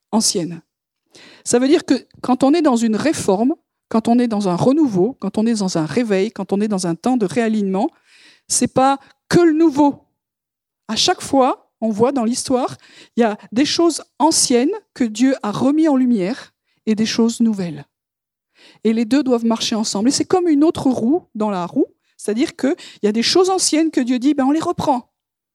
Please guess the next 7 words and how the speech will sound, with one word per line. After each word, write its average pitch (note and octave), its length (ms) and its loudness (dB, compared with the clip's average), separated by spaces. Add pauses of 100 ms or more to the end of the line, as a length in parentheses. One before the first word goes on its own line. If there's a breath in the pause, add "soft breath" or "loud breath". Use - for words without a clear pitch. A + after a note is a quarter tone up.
(1700)
Et G#3+ 60 -2
pour D#4+ 180 -6
les D#4+ 100 -2
nouveaux, C#4+ 560 0 (260)
c'est - 220 -10
complètement D4+ 460 -2
nouveau, A#3 360 2